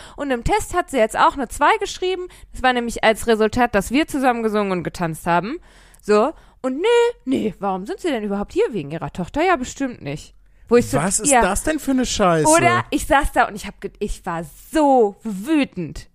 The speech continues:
Speaker 1: Ich war so wütend. Und Papa und ich sind dann da raus. Papa so, „Was soll das denn? Der hat dir doch einen blauen Brief geschickt. Also irgendwas muss ja schlimm sein. Dann kann's ja nicht, ja, nö, nö, ist ja halb so wild.“
Speaker 2: Das ist ja unglaublich.
Speaker 1: Oder?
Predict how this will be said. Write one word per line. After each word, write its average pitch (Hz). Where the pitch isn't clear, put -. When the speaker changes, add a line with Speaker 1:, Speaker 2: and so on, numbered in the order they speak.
Speaker 1:
Ich 240
war 170
so 226
wütend. 190
Und 240
Papa 247
und 214
ich 226
sind 226
dann 190
da 175
raus. 175
Papa 175
so, 170
„Was -
soll 160
das -
denn? 320
Der 202
hat 220
dir 269
doch 202
einen 208
blauen 180
Brief -
geschickt. -
Also -
irgendwas 233
muss 254
ja 208
schlimm 370
sein. 139
Dann 160
kann's 208
ja 196
nicht, 190
ja, 403
nö, 381
nö, 359
ist -
ja 311
halb 294
so 208
wild.“ 240
Speaker 2:
Das -
ist -
ja 107
unglaublich. 139
Speaker 1:
Oder? 302